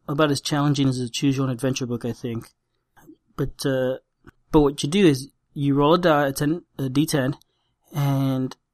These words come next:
it's gonna give you a number, and then you look it up on a chart, and that's your encounter, the room you enter that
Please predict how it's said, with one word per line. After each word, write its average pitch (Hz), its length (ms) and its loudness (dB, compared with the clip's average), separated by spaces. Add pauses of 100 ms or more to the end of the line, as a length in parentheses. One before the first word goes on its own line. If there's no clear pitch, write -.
(180)
it's 135 120 -4
gonna 131 120 -2
give 139 160 2
you 170 60 6
a 170 40 6
number, 147 280 4
and 131 120 0
then 135 120 2
you 139 80 2
look 139 180 0
it 135 60 -2
up 135 120 -4
on 139 80 -2
a 127 60 -6
chart, 165 460 0
and 135 200 -6
that's 131 220 -6
your 135 100 -6
encounter, 131 340 -6 (140)
the 123 120 -6
room 135 260 0
you 135 140 2
enter 127 300 -4
that 123 200 -8